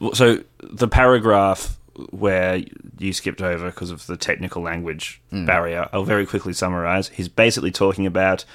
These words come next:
Speaker 1: the income gap within countries
Speaker 2: Mm.
Speaker 1: and about the variability between country wealth. For instance, nobody in Australia lives in poverty, according to the definition
Speaker 2: Yeah,
Speaker 1: of
Speaker 2: yeah.
Speaker 1: national wealth. That's
Speaker 2: Yeah.
Speaker 1: pretty much what he's getting at.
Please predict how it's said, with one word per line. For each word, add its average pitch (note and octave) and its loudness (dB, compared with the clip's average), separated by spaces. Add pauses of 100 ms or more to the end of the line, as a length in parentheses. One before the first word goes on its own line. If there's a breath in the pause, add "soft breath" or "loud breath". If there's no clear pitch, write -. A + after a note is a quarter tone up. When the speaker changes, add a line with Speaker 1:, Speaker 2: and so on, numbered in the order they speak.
(400 loud breath)
Speaker 1:
the G#2 2
income G#2+ 2
gap G2 0
within F#2+ -2
countries B2+ -4 (180 loud breath)
Speaker 2:
Mm. G2 -2
Speaker 1:
and F2+ 0
about F2 -4
the F#2 -8
variability F2+ -6
between F2 -8
country - -10
wealth. F2 -6
For G2+ -2
instance, F#2 -8
nobody F#2 -6
in F2+ -8
Australia F2 -6
lives - -12
in - -10
poverty, - -10
according - -10
to - -18
the - -16
definition - -6
Speaker 2:
Yeah, A#2+ 4
Speaker 1:
of E2+ -6
Speaker 2:
yeah. - -10
Speaker 1:
national - -12
wealth. - -14
That's G2+ -8
Speaker 2:
Yeah. F#2 -8
Speaker 1:
pretty G2 -6
much D#2+ -10
what F2+ -6
he's F2+ -8
getting - -10
at. - -14